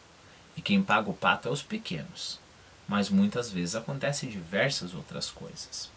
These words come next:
né? Ah, vamos ler o comentário aqui que o pessoalzinho do Sítio Pica-Pau Amarelo,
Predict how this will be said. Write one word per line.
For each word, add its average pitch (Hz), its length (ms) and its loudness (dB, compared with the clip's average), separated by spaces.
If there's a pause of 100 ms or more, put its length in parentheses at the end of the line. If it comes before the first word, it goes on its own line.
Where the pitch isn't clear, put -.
(200)
né? 151 180 0 (1300)
Ah, 117 760 10 (560)
vamos 240 280 8
ler 233 60 12
o 196 60 10
comentário 143 580 8
aqui 123 340 2
que - 260 -4
o 113 80 2
pessoalzinho 107 500 2
do 104 60 2
Sítio 104 260 -4
Pica-Pau - 380 -2
Amarelo, 92 520 2